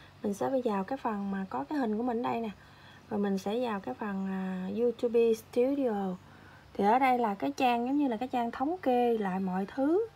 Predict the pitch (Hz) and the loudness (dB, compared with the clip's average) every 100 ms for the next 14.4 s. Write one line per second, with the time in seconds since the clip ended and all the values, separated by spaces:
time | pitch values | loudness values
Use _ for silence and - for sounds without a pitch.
0 | - 240 196 190 185 226 233 214 190 220 | -14 -6 -2 0 0 -2 0 0 0 -2
1 | 226 226 339 - - - - - - - | -2 2 2 0 -20 -20 -20 -20 -20 -20
2 | - - - - 214 202 247 233 202 196 | -20 -20 -18 -4 0 4 4 4 4 2
3 | 226 269 233 226 208 196 202 196 196 196 | 0 0 0 0 0 0 0 0 0 2
4 | 262 359 269 254 247 214 196 277 294 233 | 2 4 6 6 6 2 0 0 2 2
5 | 208 311 226 269 320 - 208 208 254 269 | 2 2 0 0 0 0 0 0 -2 -2
6 | 220 196 214 - - - - - - - | -2 -4 -4 -8 -14 -20 -20 -20 -20 -10
7 | 233 233 214 240 269 220 202 190 240 269 | -4 -2 -2 -2 -4 -4 -4 -4 -2 0
8 | 247 226 254 262 247 233 233 269 - - | -2 -2 -6 -2 -2 -2 0 -2 -4 -14
9 | - - - - - - 196 220 208 233 | -20 -20 -20 -20 -20 -6 -2 0 0 0
10 | 247 214 254 240 247 277 294 - 202 196 | 0 0 0 -2 -2 -2 -4 -2 -2 -2
11 | 214 220 - - - - 247 233 254 285 | -4 -8 -16 -20 -10 -2 0 2 2 2
12 | 285 302 269 226 254 226 208 202 220 226 | 4 4 2 0 0 0 0 0 -2 -2
13 | 285 262 202 269 320 277 208 202 196 214 | 0 0 0 -2 0 0 0 0 -2 -4
14 | 233 214 214 | -4 -2 -2